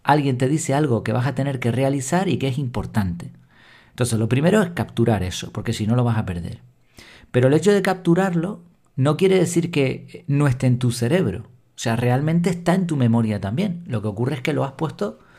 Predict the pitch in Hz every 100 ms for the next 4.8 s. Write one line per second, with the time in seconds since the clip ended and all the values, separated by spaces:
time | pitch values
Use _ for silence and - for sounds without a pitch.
0 | - - - 120 - - - 127 139 123
1 | - 139 139 143 151 170 185 233 262 -
2 | _ - 127 127 143 - 156 123 - 107
3 | 90 92 - _ _ - 120 139 170 170
4 | 170 135 110 - - 87 - -